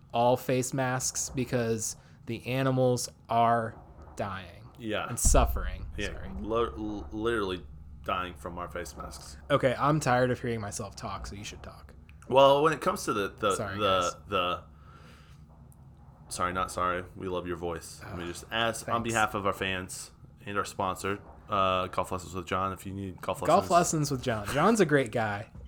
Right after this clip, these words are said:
Speaker 1: I, John, uh, our, I like to think that John and I
Speaker 2: He's
Speaker 1: have
Speaker 2: our
Speaker 1: been
Speaker 2: friend.
Speaker 1: friends
Speaker 2: Yeah.
Speaker 1: since, like, freshman year of college. We were around a lot of the same people, so maybe, maybe not.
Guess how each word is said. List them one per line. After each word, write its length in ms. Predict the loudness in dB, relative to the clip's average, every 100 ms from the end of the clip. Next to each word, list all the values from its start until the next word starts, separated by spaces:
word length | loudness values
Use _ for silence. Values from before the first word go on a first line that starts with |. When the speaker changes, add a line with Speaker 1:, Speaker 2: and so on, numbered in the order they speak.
| -18 -20 -20 -20 -8 -2
Speaker 1:
I, 200 | -2 -2 -12 -18 -18 -18 -12 2
John, 420 | 4 6 6 4 2
uh, 360 | 4 6 4 0 -2 4
our, 200 | 4 4 -12 -20 -20 0
I 140 | 4 6
like 180 | 6 4
to 40 |
think 220 | 2 4
that 140 | 2 4
John 240 | 4 4
and 80 | 4
I 100 | 4
Speaker 2:
He's 80 | 6
Speaker 1:
have 80 | 6
Speaker 2:
our 40 |
Speaker 1:
been 100 | 6 2
Speaker 2:
friend. 160 | 0 -8 -20 -20 -20
Speaker 1:
friends 600 | 0 6 8 8 4 2
Speaker 2:
Yeah. 180 | 2 0
Speaker 1:
since, 380 | 2 4 4 4
like, 160 | 2 4
freshman 400 | 4 4 2 0
year 180 | 0 0
of 80 | 4
college. 520 | 8 8 6 4 -4 -14 -20 0
We 140 | 6 10
were 160 | 10
around 240 | 8 6 4
a 40 |
lot 160 | 4 2
of 40 |
the 60 | 0
same 220 | -2 -4 -2
people, 280 | -2 -2
so 140 | -2 -2
maybe, 520 | 0 2 0 -2 -4 -8
maybe 280 | -8 -6 -4
not. 380 | -2 -2 -6